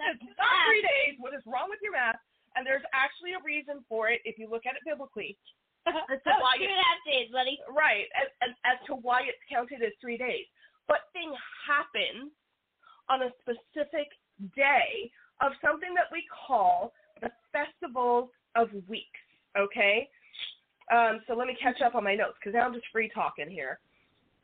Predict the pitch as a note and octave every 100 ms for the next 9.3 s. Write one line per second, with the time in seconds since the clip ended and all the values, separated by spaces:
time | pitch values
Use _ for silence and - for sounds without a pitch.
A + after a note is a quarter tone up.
0 | _ - A#3 A3+ G3 F3+ _ _ _ _
1 | _ _ _ - _ D#4 F4+ A#4 G#4+ G4
2 | - C4 C#4 - A#3+ A#3 G#3+ G#3+ - B3+
3 | C4 A#3+ G#3+ G#3 F#3+ G#3+ F#3+ - - _
4 | B3 B3 - A3+ - D4+ F4+ A#3 _ B3
5 | C4+ G3+ G#3+ A3+ A#3 A#3+ G3+ F#3 - D4+
6 | D#4+ - - - - B3+ A#3 B3 B3+ B3
7 | A3 - A#3 A#3 - - C#4 D4 D4+ G#3
8 | F#3 G3 B3 A3+ C4 G#3+ - A#3 A3+ B3+
9 | A3+ G3+ G3